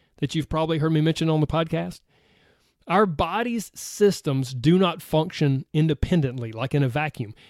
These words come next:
They all depend on and play off of one another. And this is a perfect example of that. A woman's ovaries and body fat levels and adrenal glands are all playing off of one another, not to mention the brain's input that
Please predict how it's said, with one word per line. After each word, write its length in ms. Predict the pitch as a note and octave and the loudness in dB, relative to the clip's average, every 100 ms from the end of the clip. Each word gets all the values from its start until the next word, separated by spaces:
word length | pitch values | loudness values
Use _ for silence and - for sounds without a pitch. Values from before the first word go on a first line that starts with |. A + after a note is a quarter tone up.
| _ - | _ -4
They 160 | D#3 | 0
all 240 | F3 G3 G#3 | 4 4 4
depend 500 | F#3+ - - C#4 A3 | 2 0 2 4 6
on 300 | D3 C#3 D#3+ | 4 2 0
and 160 | D#3 | -2
play 260 | - G#3 A3+ | -2 -2 0
off 300 | D#3 D3 E3 | 0 0 0
of 140 | E3+ | -2
one 180 | C#3 C3+ | 0 0
another. 340 | E3+ C4 D#3 | 0 0 -2
And 140 | A2+ D#3+ | -2 -2
this 120 | G#3+ | -2
is 120 | A#3+ | -2
a 80 | A#3+ | -2
perfect 400 | - A#3 A#3 A3 | 0 -2 -2 -4
example 440 | F#3+ G3 B3+ A3+ | -4 0 2 4
of 120 | C#3 B2 | 2 0
that. 180 | A2+ | -4
A 40 | A#2+ | -4
woman's 320 | D3+ A3+ F#3+ | 0 2 4
ovaries 560 | F3 A3+ A#3 C4 C4 - _ _ _ _ _ _ _ | 2 2 0 -2 -4 -8 _ _ _ _ _ _ _
and 180 | D3 C#3 | 0 0
body 280 | C#3 A3 A3 | 0 2 4
fat 220 | A3 G#3+ | 2 2
levels 460 | A3+ A#3 A#3+ - - _ _ _ _ _ - | 0 0 -4 -6 -16 _ _ _ _ _ -4
and 160 | E3 | -2
adrenal 400 | F3 D3+ F3+ A3 | 0 2 2 2
glands 400 | G3 G#3 A3+ A#3 | 2 -2 -2 -2
are 140 | F#3+ F3 | 0 -2
all 320 | F#3+ G3 G3+ | 2 2 2
playing 420 | - F#3 G3+ G3 | 0 0 0 0
off 220 | E3+ E3+ | -2 -2
of 100 | F3 | -2
one 180 | D#3+ E3+ | 0 0
another, 300 | D#3+ F3 C#3+ | 2 0 -2
not 180 | C#3 - | -4 -2
to 60 | F3+ | 0
mention 300 | F#3+ G3+ E3+ | 0 0 0
the 80 | C3 | 0
brain's 480 | B2+ E3+ C4 G#3+ | 0 0 2 2
input 460 | D3 B2+ B2+ D#3+ F3 | 2 0 -2 -2 -2
that 200 | C#3+ C3+ | -6 -6